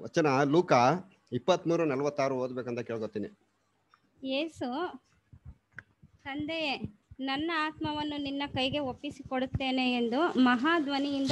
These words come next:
Speaker 2: ಕೂಗಿದನು.
Speaker 1: ಯೇಸು ಸ್ವಾಮಿ, "ನನ್ನ ಆತ್ಮವನ್ನು ನಿನ್ನ ಕೈಗೆ ಒಪ್ಪಿಸಿಕೊಡುತ್ತೇನೆ" ಎಂಬುದಾಗಿ ಮಹಾಧ್ವನಿಯಿಂದ ಕೂಗಿ ತನ್ನ ದೇಹವನ್ನು ದೇವರಿಗೆ ಒಪ್ಪಿಸಿಕೊಡುವಂಥದ್ದನ್ನ ಈ ವಚನದಲ್ಲಿ ನಾವು ನೋಡ್ತೇವೆ.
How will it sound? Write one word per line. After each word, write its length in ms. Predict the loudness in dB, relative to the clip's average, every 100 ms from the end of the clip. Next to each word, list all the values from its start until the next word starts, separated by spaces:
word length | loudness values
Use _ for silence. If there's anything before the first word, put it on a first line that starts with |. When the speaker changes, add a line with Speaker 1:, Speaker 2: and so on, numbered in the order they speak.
| 2
Speaker 2:
ಕೂಗಿದನು. 540 | 2 2 0 2 4 2 0 -10 -20 -20 -20 -20 -18 -16 -16 -20 -20 -2 8
Speaker 1:
ಯೇಸು 260 | 8 10 6
ಸ್ವಾಮಿ, 560 | 8 10 12 12 10 8 0 _ _ _ _ 2
"ನನ್ನ 140 | 4
ಆತ್ಮವನ್ನು 560 | 6 6 6 8 8 6
ನಿನ್ನ 240 | 6 4
ಕೈಗೆ 360 | 6 4 6 8
ಒಪ್ಪಿಸಿಕೊಡುತ್ತೇನೆ" 880 | 6 4 4 4 4 6 10 12 12
ಎಂಬುದಾಗಿ 500 | 12 10 10 10 8 6 -4 _ _ _ _ _ -20 -20 -8
ಮಹಾಧ್ವನಿಯಿಂದ 600 | 0 0 2 2 2 2
ಕೂಗಿ 560 | 0 -2 0 0 -2 -6 _ _ _ _ _ _ 2
ತನ್ನ 180 | 6 8 8 6 2 6
ದೇಹವನ್ನು 440 | 8 10 10 8
ದೇವರಿಗೆ 300 | 6 4 4
ಒಪ್ಪಿಸಿಕೊಡುವಂಥದ್ದನ್ನ 800 | 2 2 -4 0 -2 0 -2 2 2 0 -4 -2
ಈ 60 |
ವಚನದಲ್ಲಿ 420 | -2 2 2 4 2
ನಾವು 120 | 2
ನೋಡ್ತೇವೆ. 600 | 0 -2 -2 -2 -4 _